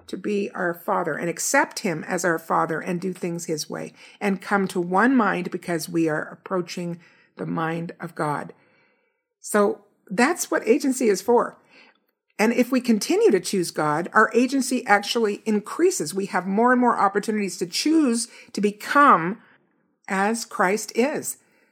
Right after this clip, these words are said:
So that's what our agency is for. Now, when we don't choose God and we choose wickedness, as has been pointed out many times, our agency actually starts to diminish, which is the irony of, of what we pointed out last week, that Cain, in its murdering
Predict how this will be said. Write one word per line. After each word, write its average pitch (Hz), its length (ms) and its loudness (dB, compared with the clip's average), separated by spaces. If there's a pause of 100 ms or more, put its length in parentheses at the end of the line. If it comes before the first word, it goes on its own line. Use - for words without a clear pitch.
(120)
So 196 340 0
that's 262 260 2
what 381 80 0
our 240 220 8
agency 240 360 4
is 208 80 -4
for. 285 160 4
Now, 196 160 2
when 202 200 0
we 190 200 -4 (200)
don't 262 360 6
choose 170 340 -4
God - 380 -6
and 196 120 0
we 180 100 0
choose 214 480 -2
wickedness, 180 680 -2 (480)
as 202 180 4
has 214 200 2
been 202 140 -2
pointed 190 260 0
out 175 160 2
many 247 220 0
times, 180 520 -6
our 190 200 -2
agency 233 500 -2
actually 208 460 -2
starts 196 340 -6
to - 80 -10
diminish, 175 500 -4
which 185 200 -6
is 180 220 -6
the 220 260 -8
irony 190 420 0
of, 160 160 -12 (160)
of 170 100 -10
what 180 140 -4
we 180 80 -2
pointed 185 300 -6
out 170 160 -4
last 165 260 -4
week, 269 140 -8
that 175 180 -4 (400)
Cain, 247 380 2
in 170 120 -4
its - 200 -8
murdering 190 500 0